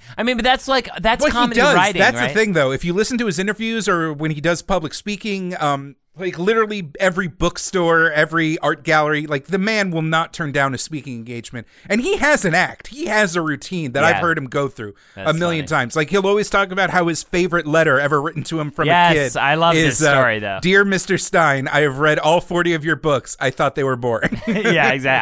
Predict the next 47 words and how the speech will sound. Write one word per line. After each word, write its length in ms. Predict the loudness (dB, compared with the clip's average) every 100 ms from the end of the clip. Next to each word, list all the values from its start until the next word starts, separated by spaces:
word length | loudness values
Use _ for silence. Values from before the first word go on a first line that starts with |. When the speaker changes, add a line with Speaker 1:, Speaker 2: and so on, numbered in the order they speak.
| 2
Speaker 1:
I 20 |
love 240 | 2 0
that 180 | 0 0 0
one. 220 | -6 -10 -20 _ -8 -2
I 80 |
think 160 | 0 0
that's 160 | -2 -4
a 80 |
good 160 | -6 -4
anecdote, 520 | -2 -4 -8 -8 -8
though. 120 | -8
So, 220 | -6 -4 -4
of 100 | -2
course, 180 | -2
Speaker 2:
"Dear 140 | 2 2
Speaker 1:
he's 40 |
gonna 60 | 2
Speaker 2:
Mister 300 | 0 0 -2
Stein, 440 | -2 2 2 2
you 140 | 2 2
are 100 | 2
my 160 | 0
second 500 | -2 -2 -4 -4 -8
favorite 340 | -6 -6 -6 -8
author." 340 | -10 -12 -14 -12 -10
Speaker 1:
<laughs> 640 | -8 -6 -6 -8 -10 -16 -18 _ _ -20 _ -6
Uh, 220 | 2 2 2
so, 380 | 0 2 2
yeah, 640 | 0 2 2 2 4 4 2
uh, 20 |
a 40 | -2
bit, 200 | -2 -2
so 260 | 0 0
he's 300 | -2 -6 -6
doing 380 | -4 -4 -4 -4
Jovial 320 | -2 0 0
Bob 180 | 0 0
Stein, 200 | 0 -2
but 100 | -2
he's 100 | -4
doing 220 | -4 -4
it, 80 | -4
he 80 | -8
creates 460 | -8 -4 -4 -4
a 60 | -8
humor 280 | -6 -4 -2
magazine 500 | -2 -2 -6 -8